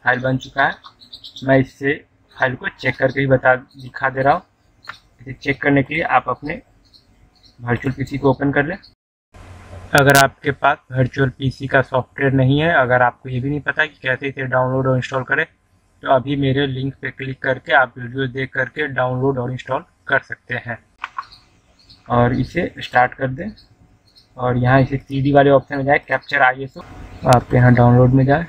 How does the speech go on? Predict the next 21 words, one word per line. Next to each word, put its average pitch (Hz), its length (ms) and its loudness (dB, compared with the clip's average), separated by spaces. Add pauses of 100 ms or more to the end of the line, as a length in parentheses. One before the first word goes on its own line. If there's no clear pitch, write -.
(1200)
Download 123 260 4
में 127 180 6
देखिए 147 440 0 (200)
आपका 123 280 -2
Windows 127 280 6
एक्सपी 131 260 0
Service 123 220 -2
पैक - 260 -4
थ्री 127 160 -6
दिखा 123 260 -2
रहा 143 120 2
है, 180 160 -12
इसे 127 160 -6
आप - 320 -2 (320)
open 127 220 0
कर 127 180 4
लें। 151 140 2 (3000)
और 131 340 -2 (120)
ये 131 220 4
देखिए 131 360 0
हमारा, 127 460 0